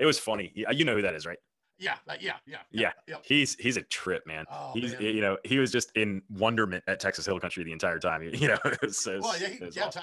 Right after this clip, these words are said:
Speaker 2: Ty-, uh, Ty-, Typo said, I mean, he's like, "Man, this is gorgeous out here." You know?
Speaker 1: It really is.
Speaker 2: Yeah,
Speaker 1: It's,
Speaker 2: yeah.
Speaker 1: pe-, and people don't know about it, and I'm glad they don't know about it. <laughs>
Speaker 2: Right. <laughs> Oh, hang on, hang on. I'm recording now, so. <laughs>
Speaker 1: Oh, yeah, yeah, yeah,
Speaker 2: I'll,
Speaker 1: yeah.
Speaker 2: <laughs> I'll have to edit that out. No. But, yeah, it's actually, I, I,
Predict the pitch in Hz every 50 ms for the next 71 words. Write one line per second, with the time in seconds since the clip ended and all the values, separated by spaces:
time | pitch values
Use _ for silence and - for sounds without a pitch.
0 | 165 - 151 160 143 139 - 131 - - - - 185 - 214 190 - 233 277 190
1 | 135 127 127 143 165 - - - _ - - - - - - - - _ _ -
2 | - _ - - - - _ _ _ _ _ _ _ _ _ _ _ _ - 143
3 | - 113 135 120 131 139 131 117 117 101 87 - - 107 - - - - 117 117
4 | - _ _ _ - - - _ _ _ - 147 139 165 180 190 185 160 123 107
5 | 120 175 139 110 104 104 107 104 - 110 110 113 113 104 107 117 110 104 98 92
6 | 85 92 87 82 82 73 76 - - - 151 190 202 180 170 - - 208 180 -
7 | - - - 180 185 180 - - 190 208 175 127 120 113 113 139 147 135 127 -
8 | 147 156 147 143 - 160 143 123 113 98 87 - - - - - 120 98 - -
9 | 175 - 190 185 - 185 - - - - _ 160 98 98 95 104 131 123 143 175
10 | 151 135 156 139 - 120 110 - 180 - - 151 156 143 139 135 139 143 135 139
11 | 135 - 139 127 127 131 127 120 120 - 143 127 120 - 170 - - - _ _
12 | _ _ _ _ _ 131 131 131 131 151 165 160 160 175 190 185 202 202 240 240
13 | - 190 165 156 147 170 175 143 139 139 151 196